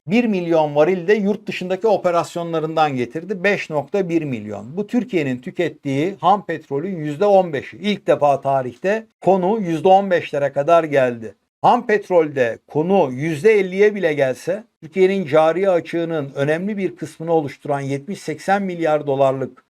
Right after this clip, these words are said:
enerji faturasının yirmi otuz milyar dolar daha azalması anlamına gelir.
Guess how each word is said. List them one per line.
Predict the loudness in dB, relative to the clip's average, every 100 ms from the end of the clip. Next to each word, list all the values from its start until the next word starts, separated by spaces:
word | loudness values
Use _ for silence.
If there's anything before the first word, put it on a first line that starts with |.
| -2
enerji | 0 2 2 0 -2
faturasının | 0 0 0 -2 -4 -8 -8 -12 -6
yirmi | -2 0 4
otuz | 4 2 0 0
milyar | 0 4 4 4
dolar | 4 4 4 4
daha | 4
azalması | 4 4 2 0 -4 -2
anlamına | -2 -6 -10 -10
gelir. | -14 -18